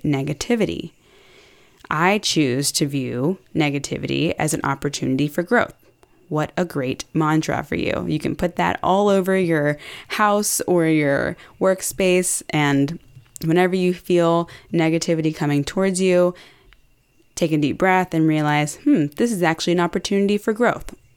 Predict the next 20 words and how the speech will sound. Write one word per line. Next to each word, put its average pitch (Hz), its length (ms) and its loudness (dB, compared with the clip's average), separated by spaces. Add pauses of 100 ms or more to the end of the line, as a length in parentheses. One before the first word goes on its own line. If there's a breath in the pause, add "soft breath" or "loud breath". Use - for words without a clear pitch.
(180)
What 151 180 -4
should 170 140 -2
I 170 80 2
do 190 180 2
in 160 80 4
this - 140 -4
situation?" - 680 -6 (340 loud breath)
Let's 240 160 0
continue 175 440 2
with 143 140 -2
true - 180 -2
or - 60 -2
false. - 420 -6 (1120)
I 190 220 2
have 202 260 0
control 151 640 0 (320 loud breath)
over 175 280 4
my 156 280 2
roommate's 143 560 0
mood. 139 440 -2